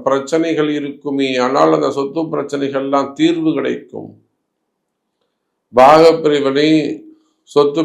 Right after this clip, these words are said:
பிரிவினைகள் இருக்குமே ஆனால் அது உங்களுக்கு சாதகமாக அமையும். அதோட கூட கும்பராசி என்பர்களே, வேலையில் சிறப்பு, வருமானம்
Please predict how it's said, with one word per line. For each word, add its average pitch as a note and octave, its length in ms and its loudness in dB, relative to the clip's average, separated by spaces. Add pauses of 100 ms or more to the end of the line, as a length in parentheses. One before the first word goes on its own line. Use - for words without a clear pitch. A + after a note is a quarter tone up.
பிரிவினைகள் D#3 600 2
இருக்குமே C#3 460 -6 (160)
ஆனால் D3+ 340 2 (800)
அது C3+ 120 4 (180)
உங்களுக்கு C3 400 0 (180)
சாதகமாக D3 920 2 (200)
அமையும். G2+ 440 -2 (1900)
அதோட E3 440 6 (200)
கூட D#3 200 2 (1600)
கும்பராசி D#3+ 840 4 (120)
என்பர்களே, D3 460 0 (200)
வேலையில் E3 600 4
சிறப்பு, D3+ 400 0 (200)
வருமானம் F3+ 760 4